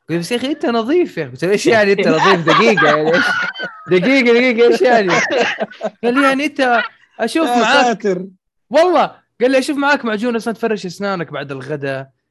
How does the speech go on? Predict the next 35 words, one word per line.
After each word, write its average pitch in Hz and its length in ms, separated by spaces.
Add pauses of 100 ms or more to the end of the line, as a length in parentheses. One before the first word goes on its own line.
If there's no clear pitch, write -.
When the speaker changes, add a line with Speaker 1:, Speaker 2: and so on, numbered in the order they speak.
(140)
Speaker 1:
حط، 262 340
آه، 175 460
كريم 196 440
جسم 170 440
مدري". 151 180
قلت 202 160
له: 381 160
"أيوة، 254 220
أنا 240 60
جاي 226 200
من 202 100
النادي 185 400
متروش 175 400
معرق، 175 400
أكيد 240 260
بحط 185 400
يعني، 143 220
عش-، 190 200
يعني 226 600
إيش 269 180
لازم، 226 360 (300)
لازم 214 260
أوريكم 202 340
أنا 214 140
جاي 214 180
من 190 100
النادي؟ 180 420
لا 320 160
خلاص 294 340
أنا 240 180
أتروش 196 640
هناك 185 200
في - 100
النادي، 180 460
حط 214 320